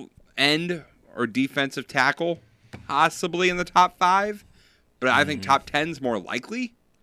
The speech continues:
Speaker 2: Yeah.
Speaker 1: The, the people are wanting quarterbacks in the
Speaker 2: Mm-hmm.
Speaker 1: top five. I mean, there were some projections early on that said there could possibly be four quarterbacks taken in the top five.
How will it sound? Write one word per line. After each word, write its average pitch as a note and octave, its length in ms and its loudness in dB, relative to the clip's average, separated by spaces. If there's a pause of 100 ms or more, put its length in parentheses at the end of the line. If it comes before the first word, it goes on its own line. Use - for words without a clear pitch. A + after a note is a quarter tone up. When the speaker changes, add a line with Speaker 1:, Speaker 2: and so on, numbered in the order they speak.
(160)
Speaker 2:
Yeah. F#2+ 380 -12 (800)
Speaker 1:
The, B2+ 280 -6 (600)
the B2+ 120 -4
people G3 420 -4
are C3+ 140 2
wanting A#2 360 -6
quarterbacks - 800 -4 (320)
in B2 280 -2
the D3+ 80 -2
Speaker 2:
Mm-hmm. F#3 100 -10
Speaker 1:
top D3 260 4
five. - 520 -2 (680)
I - 40 -14
mean, D#3+ 140 -2
there F#3+ 120 2
were F#3+ 60 0
some F#3+ 200 -4
projections E3+ 540 -4
early C3+ 260 0
on E3 460 0 (400)
that D3+ 120 -2
said F3+ 180 -2
there G#3 120 2
could A3 140 -6
possibly E3 300 2
be D3 120 -2
four E3+ 260 -2
quarterbacks A3+ 480 -4
taken A2 240 -4
in A2+ 60 -4
the A2+ 60 -6
top D#3+ 220 2
five. C4+ 460 0